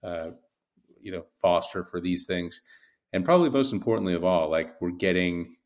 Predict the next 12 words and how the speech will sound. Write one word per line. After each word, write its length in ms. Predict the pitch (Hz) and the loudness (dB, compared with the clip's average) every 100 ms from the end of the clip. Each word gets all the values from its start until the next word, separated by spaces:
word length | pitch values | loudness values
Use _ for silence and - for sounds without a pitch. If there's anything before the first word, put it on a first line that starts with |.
| - | -10
these, 480 | 87 82 80 - - | -6 -6 -6 -8 -8
you 80 | 92 | -8
know, 80 | 85 | -6
the 100 | 87 | -2
next 360 | 87 87 - | 0 0 -2
generation 520 | 92 85 85 80 - 80 | -4 -2 -2 -4 -6 -8
of 200 | 76 76 | -8 -6
engineers, 920 | 85 78 85 92 98 92 90 - - _ _ _ _ | -8 -6 -4 0 0 2 0 -2 -10 _ _ _ _
the 60 | 87 | -4
next 240 | 85 80 87 | -4 -4 -6
generation 480 | 85 82 82 85 | -4 -4 -4 -6
of 200 | 82 80 | -8 -8